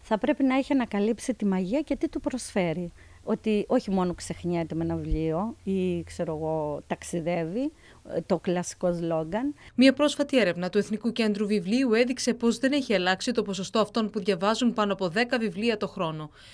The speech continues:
Speaker 2: Οι αναγνώστες ψάχνουν και νέα περιεχόμενα, όπως τα ιστορικά μυθιστορήματα. Μειώνονται οι αναγνώστες των εύκολων αναγνωσμάτων, ενώ παραμένουν σταθεροί αυτοί που αγοράζουν κλασικούς.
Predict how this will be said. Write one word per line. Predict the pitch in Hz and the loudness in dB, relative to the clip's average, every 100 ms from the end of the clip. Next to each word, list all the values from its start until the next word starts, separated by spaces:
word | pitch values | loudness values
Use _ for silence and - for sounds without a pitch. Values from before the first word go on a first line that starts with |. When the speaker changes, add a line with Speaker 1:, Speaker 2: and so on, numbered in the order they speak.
| - | -8
Speaker 2:
Οι | - | 0
αναγνώστες | 220 208 220 285 277 330 320 | 2 4 4 4 4 -2 -2
ψάχνουν | - 262 254 254 262 | 0 0 2 2 0
και | 247 285 | 0 0
νέα | 285 160 | 2 2
περιεχόμενα, | 175 170 170 233 254 269 247 - - | 0 -2 2 4 4 4 2 -8 -2
όπως | 294 285 254 | -2 0 0
τα | 285 | 0
ιστορικά | 247 254 214 226 214 | 0 2 2 2 0
μυθιστορήματα. | 202 202 285 247 165 147 156 151 - - | 0 0 2 2 2 -2 -6 -8 -14 -4
Μειώνονται | 190 202 254 254 175 | 2 2 4 2 2
οι | 170 | 0
αναγνώστες | 175 170 196 214 - 240 | 0 -2 0 -2 0 -2
των | - 185 | 0 0
εύκολων | 240 240 190 175 170 | 0 0 -2 -2 -4
αναγνωσμάτων, | 170 160 226 226 269 262 269 - - | -6 -2 0 4 2 2 -2 -4 -2
ενώ | 254 262 302 | 2 4 4
παραμένουν | 302 247 277 269 | 4 6 4 0
σταθεροί | - 214 185 180 262 | -2 -2 0 2 2
αυτοί | 269 - 262 | 2 2 0
που | 254 | 2
αγοράζουν | 233 208 165 160 165 | 4 4 4 0 -4
κλασικούς. | 175 180 247 156 139 - | -4 -4 -6 -8 -10 -14